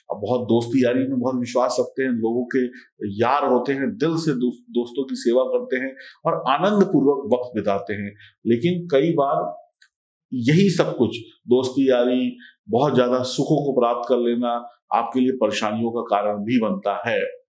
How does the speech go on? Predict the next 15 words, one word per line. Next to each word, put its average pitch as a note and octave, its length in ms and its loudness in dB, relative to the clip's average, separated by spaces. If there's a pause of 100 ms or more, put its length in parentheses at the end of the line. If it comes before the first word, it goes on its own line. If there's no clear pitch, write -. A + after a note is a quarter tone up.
(120)
आर्थिक D#3 380 2
रूप G3+ 220 2
से G3 400 4 (220)
आप D#3 400 2 (600)
बहुत A2 300 -2
ही D3+ 120 4
मजबूत A#2+ 360 4
रहते C3+ 280 4
हैं, C#3+ 100 2
पैसा A2 340 2
वैसा C3+ 260 2
आपके A#2+ 220 -2
पास A2+ 340 0
होता B2+ 300 0
है, C#3 180 0